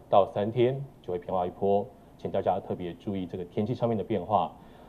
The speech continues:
那整体来说，北台湾相对来说可能是比较偏凉，中南部还是比较舒适，但中南部早晚还是比较偏冷的天气。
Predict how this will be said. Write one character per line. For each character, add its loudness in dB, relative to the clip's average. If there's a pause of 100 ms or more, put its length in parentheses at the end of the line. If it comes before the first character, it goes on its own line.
(160)
那 4
整 6
体 8
来 12
说， 8
北 6
台 0
湾 6
相 2
对 4
来 4
说 0
可 -8
能 -4
是 -6
比 -10
较 4
偏 4
凉， 2
中 -2
南 0
部 0
还 -6
是 -10
比 -10
较 2
舒 2
适， -2 (160)
但 0
中 0
南 0
部 0 (100)
早 4
晚 2 (120)
还 -8
是 -10
比 -10
较 0
偏 -4
冷 -4
的 -8
天 -4
气。 -2